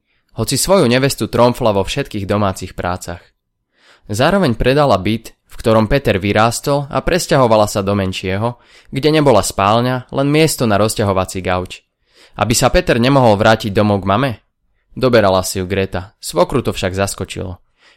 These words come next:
Žarty ju privádzali do rozpakov. Možno to súviselo s jazykovou bariérou,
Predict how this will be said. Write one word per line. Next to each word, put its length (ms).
Žarty 400
ju 80
privádzali 560
do 160
rozpakov. 560
Možno 240
to 160
súviselo 560
s 80
jazykovou 400
bariérou, 720